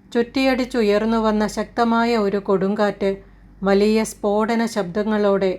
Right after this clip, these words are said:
കതകുകളും ജനാലകളും പിടിച്ചു കുലുക്കുകയും ചെയ്തു. കടലിലൊഴുകുന്ന കപ്പൽ പോലെ ആ ഓഫീസ് കെട്ടിടം അതിൻ്റെ അടിത്തറ വരെയും ഞരങ്ങി വിറച്ചു.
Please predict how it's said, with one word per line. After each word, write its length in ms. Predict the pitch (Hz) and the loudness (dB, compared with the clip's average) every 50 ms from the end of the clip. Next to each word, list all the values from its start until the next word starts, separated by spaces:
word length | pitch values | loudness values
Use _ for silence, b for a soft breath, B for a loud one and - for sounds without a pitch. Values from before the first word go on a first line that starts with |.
| - - - - | -8 -16 -10 -4
കതകുകളും 680 | - 202 196 208 202 202 233 208 214 208 208 208 202 202 | -4 -2 0 -2 -2 0 -2 0 2 2 2 2 0 0
ജനാലകളും 720 | 190 196 196 190 190 196 202 214 214 208 214 202 202 196 196 | 0 0 0 0 0 0 2 0 0 0 0 0 0 -2 -2
പിടിച്ചു 420 | 196 214 208 202 220 214 - 247 233 | -2 -2 -2 -2 -2 -4 -4 -6 -4
കുലുക്കുകയും 680 | - 208 190 196 202 202 226 214 214 214 220 220 220 220 202 | -2 -2 -2 -2 -2 -2 -2 -2 0 0 0 0 0 -2 -2
ചെയ്തു. 320 | - 190 175 170 - 180 185 - - - - b b b b b b b b b b b b - - - | -4 -4 -4 -4 -4 -6 -8 -8 -12 -20 -20 b b b b b b b b b b b b -20 0 2
കടലിലൊഴുകുന്ന 880 | 240 240 240 254 254 269 269 262 262 262 254 254 247 262 254 247 254 | 2 4 4 2 0 0 0 0 0 0 -2 -2 -2 -2 -2 -2 -4
കപ്പൽ 400 | 247 254 220 196 - - 220 226 233 | -2 -2 -2 -2 -2 -2 -2 -2 -2
പോലെ 360 | 226 233 220 214 208 202 196 196 B B B B B B - - - | -2 -2 -2 0 0 0 -2 -4 B B B B B B -20 -10 -6
ആ 140 | 208 208 214 220 220 208 | -2 0 2 2 2 2
ഓഫീസ് 420 | 208 208 202 - 233 220 226 - | 0 -2 -2 -4 -4 -6 -4 -4
കെട്ടിടം 440 | 233 220 185 - 214 202 208 202 202 208 - - | -6 -6 -4 -2 -2 0 0 0 -2 -4 -6 -6
അതിൻ്റെ 360 | 226 208 190 226 226 220 220 220 | -4 -2 -2 0 0 0 0 0
അടിത്തറ 440 | 208 196 185 220 220 - 247 233 233 233 | 0 0 0 -4 -6 -4 -4 -2 0 0
വരെയും 440 | 226 220 214 214 208 208 202 196 190 196 - - | 0 0 0 0 0 0 0 -2 -4 -6 -6 -6
ഞരങ്ങി 440 | 214 208 208 208 220 220 233 233 226 | -4 -2 -2 -2 0 0 0 0 0
വിറച്ചു. 480 | 180 185 170 175 165 - - - 196 | 0 -2 -2 -2 -4 -6 -6 -8 -8